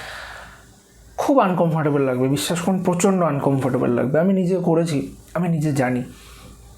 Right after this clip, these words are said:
হয়তো এই সমাজে এমন কোনো নারী পাওয়াই যাবে না যারা কোনো না কোনোভাবে সেক্সুয়াল অ্যাসল্টের শিকার হননি বা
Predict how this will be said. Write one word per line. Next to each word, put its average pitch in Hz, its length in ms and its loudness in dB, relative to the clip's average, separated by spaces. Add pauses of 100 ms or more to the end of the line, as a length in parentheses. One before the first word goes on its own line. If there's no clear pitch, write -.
(1300)
হয়তো 254 800 0
এই 226 380 0
সমাজে 214 420 0
এমন 202 300 0
কোনো 214 180 0
নারী 175 280 0
পাওয়াই 175 440 2
যাবে 185 240 0
না 156 160 0
যারা 156 580 0
কোনো 214 260 0
না 226 120 0
কোনোভাবে 185 600 0
সেক্সুয়াল 170 540 0
অ্যাসল্টের 147 760 2
শিকার 160 380 -2
হননি 143 500 0
বা 120 120 2